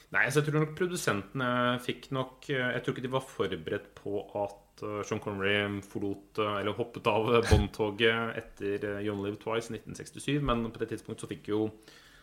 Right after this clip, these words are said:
Sean Connery, mm, som vi sikkert snakket om litt i forrige episode, at han fikk jo veldig nok av James Bond-rollen, og, mm, han, eh, under opptakene i Japan så var det jo til og med fans som fulgte etter han når han skulle på do,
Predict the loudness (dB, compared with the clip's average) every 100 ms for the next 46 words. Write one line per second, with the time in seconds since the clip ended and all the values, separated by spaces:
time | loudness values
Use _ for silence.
0 | -10 -6 -4 -4 -2 0 2 2 -2 -4
1 | -8 -10 -10 -8 -8 -6 -10 -8 -10 -8
2 | -8 -10 -12 -8 -6 -2 -2 -4 -2 2
3 | 4 2 -4 -8 -6 -6 -6 -4 -6 -8
4 | -20 -14 -6 -6 -2 -2 -2 -2 -2 2
5 | 2 2 0 -4 -6 -10 -10 -8 -4 -2
6 | -2 -2 -6 -10 -6 -6 -4 -6 -6 -4
7 | -4 -6 -10 -20 -12 0 0 0 -6 -6
8 | -8 -8 -4 -2 -2 -4 -8 -8 -6 -4
9 | -2 -2 -2 -4 -4 -6 -6 -4 -4 -4
10 | -4 -8 -8 -8 -8 -8 -4 -4 -4 -4
11 | -6 -6 -6 -4 0 0 0